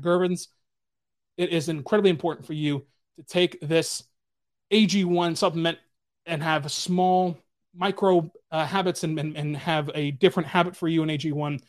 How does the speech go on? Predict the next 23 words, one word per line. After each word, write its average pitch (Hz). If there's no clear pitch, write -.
that 156
only 185
changes 165
your 170
life 165
a 156
small 156
way 147
to 151
remember 147
to 147
drink 143
this 151
every 139
single 147
morning, 143
but 160
gives 175
you 156
big, 175
big, 160
big 156
benefits. 160